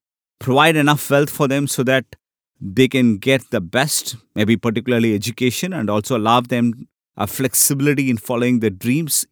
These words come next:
even if those do not pay very well initially? Number two,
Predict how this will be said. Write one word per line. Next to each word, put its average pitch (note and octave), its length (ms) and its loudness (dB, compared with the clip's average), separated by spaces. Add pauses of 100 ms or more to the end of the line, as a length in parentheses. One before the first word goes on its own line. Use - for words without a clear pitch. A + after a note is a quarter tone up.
even B2 260 2
if A2+ 240 -4
those B2 300 0
do A2 160 -2
not B2 340 -4 (380)
pay C3 160 6
very A#2+ 380 4
well A#2+ 280 0 (140)
initially? G#2+ 580 -2 (640)
Number A#2 160 2
two, C#3+ 280 -4